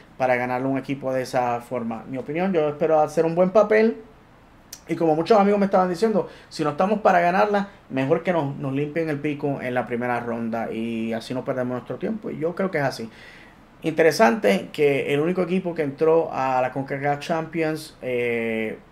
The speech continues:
por techicalidad, y de eso podemos hablar en otro día, eh, el Austin F C, pues, le tocó la cherry del, del torneo, que es el, el Violet F C de Haití. Imagínense, para mí eso hubiese sido tremendo para Orlando City,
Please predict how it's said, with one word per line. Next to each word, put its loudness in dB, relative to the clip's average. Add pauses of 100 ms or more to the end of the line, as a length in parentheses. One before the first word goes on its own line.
(120)
por -6
techicalidad, -2
y -4
de -4
eso -4
podemos -2
hablar 0
en -2
otro -4
día, 2 (400)
eh, -2
el 0
Austin -4
F 0
C, 0
pues, -6
le -2
tocó -2
la 2
cherry 0
del, -4
del -6
torneo, -4
que -4
es -10
el, -4
el -8
Violet -2
F -8
C -2
de -4
Haití. -6 (720)
Imagínense, 0
para 2
mí 2
eso 2
hubiese 2
sido 4
tremendo 2
para 6
Orlando 4
City, 0